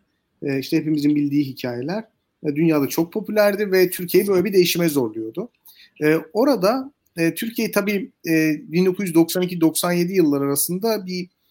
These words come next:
e, çok kanlı bir iç çatışma dönemi geçirdi. E, baktığınız zaman, e, hani P K K ile mücadelenin en kanlı yılları bu zaman aralığıdır.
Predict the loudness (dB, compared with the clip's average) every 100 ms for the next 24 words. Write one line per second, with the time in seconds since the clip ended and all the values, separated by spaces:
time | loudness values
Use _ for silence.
0 | -20 _ -2 2 2 0 -4 0 0 0
1 | -2 -2 -2 -2 -2 2 2 4 4 2
2 | 0 -6 -6 -6 _ _ -20 _ -6 -2
3 | -2 -2 -4 -4 -6 -8 -12 _ _ -8
4 | -2 -2 0 0 0 0 0 2 0 -6
5 | -12 -10 -4 -2 0 0 0 -2 0 0
6 | 2 0 2 0 2 0 2 0 0 -2
7 | 0 0 2 0 2 2 2 -2 -2 -2
8 | -4 -6 -10 -10 -10 -10